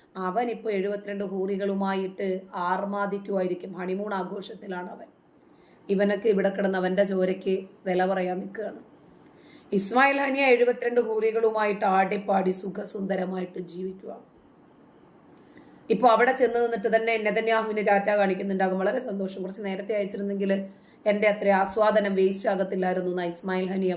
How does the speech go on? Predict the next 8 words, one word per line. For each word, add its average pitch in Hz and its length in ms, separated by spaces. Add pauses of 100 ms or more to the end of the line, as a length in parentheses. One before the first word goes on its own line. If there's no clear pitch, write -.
പറയുന്നത്. 180 360 (540)
ഇവിടെ 226 320 (680)
ഇസ്രായേലിയരോട് 254 800
നേരിട്ട് 240 360
എന്നാ 240 180
പിന്നെ 240 180
ഇവർക്ക് 226 200
അങ്ങ് 226 120